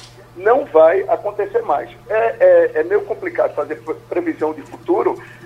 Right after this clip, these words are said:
né, mas do ponto de vista da educação, é, eu penso, eu quero também escutar o, a, a opinião do, do meu amigo, professor Arim, né, que a gente vai partir pra algo híbrido,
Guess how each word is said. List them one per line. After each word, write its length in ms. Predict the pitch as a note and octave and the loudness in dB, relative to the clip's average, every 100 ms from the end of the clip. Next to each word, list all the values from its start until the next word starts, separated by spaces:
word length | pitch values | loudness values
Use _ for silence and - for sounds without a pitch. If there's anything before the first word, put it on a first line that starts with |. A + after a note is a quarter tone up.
| - | 0
né, 120 | C#3 E3+ | 2 4
mas 200 | G3 - | 4 2
do 80 | |
ponto 320 | - A#3 A#3+ F#3+ | -4 -4 -4 -10
de 120 | A#3+ | -16
vista 420 | - D3+ - D#3 | -16 -16 -6 -2
da 120 | E3 | 0
educação, 760 | F3 E3+ - C3 - D3 G3 A3+ - - - - - - - - | -2 -2 -2 -4 -4 -2 -2 -2 -14 -20 -20 -20 -20 -20 -8 2
é, 680 | D3 D3+ D3+ D3 D3 D3 - | 4 4 0 0 0 0 0
eu 140 | E3 | 0
penso, 760 | E3+ D#3+ F#3+ A3+ D#3+ D#3 C#3+ - | 2 0 0 -2 -4 -4 -4 -6
eu 120 | D3+ - - - | -8 -8 -18 0
quero 200 | D3+ D3 | 0 0
também 440 | D#3 D3+ D3 C#3 - | -2 -2 -4 -6 -10
escutar 420 | - D3 C#3+ C#3+ | -10 -6 2 2
o, 120 | C#3 - - | 2 -8 -4
a, 420 | A#2+ B2 A#2+ - - | -2 0 -2 -4 -4
a 320 | A#2 A#2 A#2 | -2 0 -2
opinião 420 | A#2+ D#3 C#3+ C#3+ | -4 -8 -6 -6
do, 240 | C#3 C3 B2+ B2 | -6 -10 -12 -8
do 240 | B2+ B2+ | -6 -4
meu 160 | D3 D3+ | 2 2
amigo, 320 | C#3 D#3 E3 | 2 -4 -4
professor 320 | - - C#3+ | -6 -6 2
Arim, 320 | C3+ C3+ A3+ - - - - - | 2 2 -8 -14 -20 -20 -20 0
né, 160 | D3+ F#3+ | 2 4
que 140 | A#3+ | 2
a 40 | - | -2
gente 240 | A#3+ - | -4 0
vai 160 | C4+ - | 0 0
partir 560 | - - C4+ - A#3+ | -4 0 0 0 -12
pra 480 | - C4 B3 A#3 - - | 0 6 6 6 2 2
algo 340 | G3+ A#3+ D#4 | 2 2 -4
híbrido, 420 | B3 B3 F#3+ G3+ | -6 -10 -10 -10